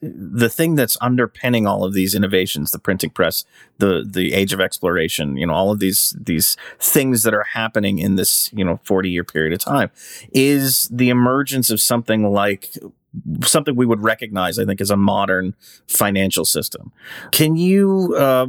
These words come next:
first of all, was this your, was that your sort of, uh, hypothesis going into the book, or is it something that you were, was there a, like, an aha moment where it all kind of clicked into place and you said, "This is the key," or, or how did that work?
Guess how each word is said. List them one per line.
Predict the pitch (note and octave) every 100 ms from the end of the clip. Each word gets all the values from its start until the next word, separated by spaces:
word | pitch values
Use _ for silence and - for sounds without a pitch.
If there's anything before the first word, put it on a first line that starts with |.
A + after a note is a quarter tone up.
| -
first | - G#3+ A#3+ -
of | G3+
all, | D3 A#2+ A#2 A#2 G2+ B2+
was | C#3 D#3 D3+
this | G3+ - D#3+
your, | D#3+ D#3 C#3+
was | C3+
that | D3+ F#3+ D3+
your | D3+ D3
sort | C#3 C#3 B2
of, | A2+ - - _ - - - - -
uh, | -
hypothesis | - B2 - - B2 C3+ A#2+ A#2
going | - A2+ A2+ G#2+
into | A#2 B2+ C#3+
the | C#3
book, | C#3+ D#3+ -
or | A2+
is | A2
it | A2+
something | - A#2+ A#2 A2
that | G#2 G2
you | A2+ G#2+
were, | G#2 G#2 - - - -
was | A#2+ A#2
there | B2 A2
a, | G#2
like, | G#2 G#2
an | G2+
aha | G#2+ A#2+ - A2+ A2
moment | A2 G#2 G#2+ A2 G#2
where | G2+ G2+
it | G2
all | G2+ G2+ G2+ G#2
kind | G#2 G#2
of | G2 -
clicked | - G#2
into | G2+ F#2+
place | - G2 G2
and | F#2+
you |
said, | - F#2+
"This | G2 G#2
is | G2+
the | G2+
key," | G2 A2 A2+ C3
or, | F#2+ E2+
or | G#2+
how | G#2+
did | A2 G#2+
that | G2+ D2
work? | F2+ -